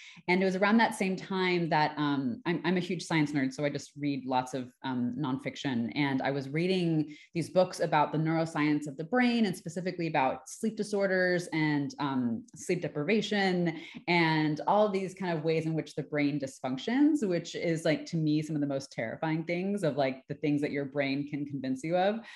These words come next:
Um, and so, and my partner suffers from sleep terrors and sleep paralysis. And, uh, so, yeah, it kind of all came together, and I was like, "What would be the thing that's actually scariest for me, like, in my present, um, moment?"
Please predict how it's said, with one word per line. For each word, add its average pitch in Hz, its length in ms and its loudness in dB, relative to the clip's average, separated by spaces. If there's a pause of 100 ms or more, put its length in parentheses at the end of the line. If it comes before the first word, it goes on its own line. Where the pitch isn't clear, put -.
(260)
Um, 175 460 6 (140)
and 180 220 2
so, 180 540 4
and 202 160 2
my 190 240 0 (100)
partner 190 280 -2
suffers 160 480 -2
from 151 500 4
sleep 170 260 -4
terrors 160 360 2
and 151 100 -2
sleep - 340 -8
paralysis. 151 720 0 (380)
And, 175 420 4
uh, 165 440 4
so, 185 100 -6
yeah, 226 220 2
it 190 120 2
kind 226 140 0
of 226 80 -4
all 202 160 0
came 214 180 -4
together, 175 380 0
and 156 80 0
I 151 40 0
was 147 100 -4
like, 156 120 -8
"What 170 140 -2
would 185 140 -2
be 185 400 -2 (160)
the 175 60 0
thing 170 140 2
that's 165 140 2
actually 156 260 0
scariest 151 760 0
for 156 120 0
me, 139 600 0
like, 143 320 -2
in 170 200 2
my 147 220 2
present, 143 580 0
um, 135 340 -2
moment?" 131 520 -2